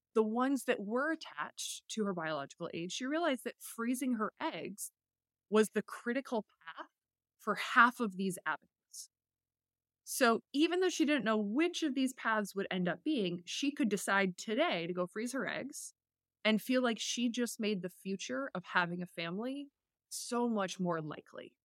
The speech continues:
And that just gave her that feeling of control, that illusion of control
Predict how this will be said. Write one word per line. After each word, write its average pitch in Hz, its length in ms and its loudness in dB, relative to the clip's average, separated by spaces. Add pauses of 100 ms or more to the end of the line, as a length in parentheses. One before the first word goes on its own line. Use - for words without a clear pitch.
(1120)
And 202 360 4
that 277 340 4 (100)
just - 320 -10
gave 247 340 0
her 233 160 -4
that 180 240 -4 (840)
feeling 262 420 2
of 208 140 -2
control, 170 640 -4
that 180 140 2
illusion 247 720 8
of 226 120 4
control 185 720 4